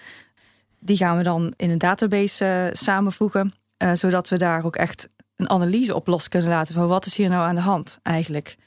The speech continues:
Nou ja, dat is natuurlijk niet nieuw, want, eh, de Tweede Kamer vraagt er ook al een tijdje om.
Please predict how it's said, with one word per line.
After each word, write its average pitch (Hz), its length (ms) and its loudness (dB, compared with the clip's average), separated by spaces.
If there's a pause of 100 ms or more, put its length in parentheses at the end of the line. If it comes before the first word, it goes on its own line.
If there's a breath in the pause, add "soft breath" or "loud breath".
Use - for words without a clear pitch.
(280 soft breath)
Nou 196 160 4
ja, 180 60 2
dat 175 100 0
is - 140 -2
natuurlijk 202 220 0
niet 208 120 0
nieuw, 220 360 2
want, 196 280 0
eh, 202 120 0 (220)
de 180 120 -2
Tweede 190 260 -2
Kamer 190 320 2
vraagt 185 280 -2
er 185 80 0
ook 180 200 0
al 196 180 2
een 190 60 -2
tijdje 202 360 0
om. 196 260 0